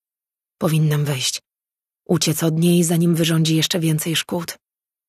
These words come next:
Zamarła jednak na myśl o bezdzietnych kobietach, które znała.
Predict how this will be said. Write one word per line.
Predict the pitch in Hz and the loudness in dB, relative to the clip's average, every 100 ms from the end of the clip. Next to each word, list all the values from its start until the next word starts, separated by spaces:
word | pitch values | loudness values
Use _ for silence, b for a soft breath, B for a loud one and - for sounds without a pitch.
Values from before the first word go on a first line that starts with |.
| _ _ _ - | _ _ _ -10
Zamarła | 196 196 175 165 175 | -2 2 2 0 -2
jednak | 185 180 190 - | -2 -2 -4 -2
na | 185 175 | -2 0
myśl | 180 - 170 - | 0 -2 -2 -2
o | 170 | -2
bezdzietnych | 165 165 156 - 175 175 151 | 0 0 0 -4 -2 -4 -4
kobietach, | - 165 175 165 - | -2 0 0 -2 -6
które | - 175 165 | -6 -2 0
znała. | 175 165 165 165 | 0 -2 -4 -8